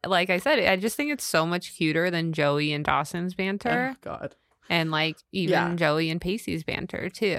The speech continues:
Speaker 2: And I wrote, like, I just love when women push against Pacey in a way that, like, he's already dishing out. Like, when they push back on him with that.
Speaker 1: No, absolutely. That's
Speaker 2: I love
Speaker 1: why
Speaker 2: it.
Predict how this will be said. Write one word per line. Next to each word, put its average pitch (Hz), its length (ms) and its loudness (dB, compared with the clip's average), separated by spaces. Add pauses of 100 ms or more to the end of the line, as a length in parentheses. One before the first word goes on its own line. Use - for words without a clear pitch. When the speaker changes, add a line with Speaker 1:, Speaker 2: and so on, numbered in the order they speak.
(160)
Speaker 2:
And 240 140 4
I 247 140 6
wrote, 285 220 4
like, 185 240 2
I 190 120 4
just 185 160 -2
love 165 320 2
when 147 340 2
women 151 320 0
push - 260 -4
against 160 320 -4
Pacey 156 380 -4
in 151 100 0
a 139 60 0
way 131 260 -4
that, 131 220 -6
like, - 160 -8
he's 147 400 -4
already 139 320 -2
dishing 139 340 -4
out. 139 380 -2
Like, 180 160 0
when 175 120 2
they 165 100 0
push - 240 -4
back 139 280 -2
on 147 120 -2
him 156 180 -2
with 156 160 -4
that. 165 240 4
Speaker 1:
No, 320 140 6
absolutely. 214 560 4
That's 185 280 4
Speaker 2:
I 214 40 4
love 196 80 6
Speaker 1:
why 180 220 8
Speaker 2:
it. - 120 -2